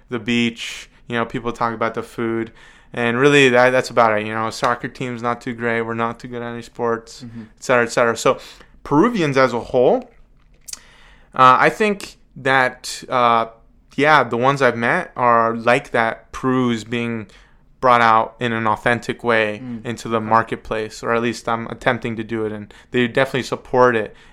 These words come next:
Speaker 1: and feel the, the flavors true to the culture.
Speaker 2: That's, that's cool to know that you have that support.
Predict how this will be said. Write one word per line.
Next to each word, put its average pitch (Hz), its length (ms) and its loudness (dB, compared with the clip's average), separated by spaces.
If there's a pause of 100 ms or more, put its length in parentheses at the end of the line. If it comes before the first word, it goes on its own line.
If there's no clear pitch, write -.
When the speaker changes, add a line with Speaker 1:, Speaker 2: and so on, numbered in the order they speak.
Speaker 1:
and 113 300 -8
feel 117 200 -4
the, 107 320 -4
the 110 100 -12
flavors 113 540 -4
true 120 320 -4
to 117 180 -12
the 110 80 -8
culture. - 560 -6 (120)
Speaker 2:
That's, 135 260 -12
that's 127 220 -10
cool 123 260 -12
to 107 160 -18
know 110 220 -12
that 107 120 -16
you 110 100 -16
have 101 180 -16
that - 160 -18
support. - 480 -18